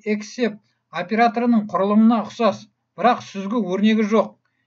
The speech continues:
Ерекше өңдеушілер сияқты аяқтау өңдеушілері дискрипторларды жабуға,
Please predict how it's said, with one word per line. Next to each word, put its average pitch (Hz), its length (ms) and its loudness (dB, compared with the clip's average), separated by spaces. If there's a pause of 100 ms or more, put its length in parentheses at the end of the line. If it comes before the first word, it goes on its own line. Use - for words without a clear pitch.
(140)
Ерекше 214 480 -4
өңдеушілер 226 640 2
сияқты 214 460 -2 (500)
аяқтау 202 540 -2 (100)
өңдеушілері 220 720 0 (500)
дискрипторларды 220 960 0
жабуға, 196 680 0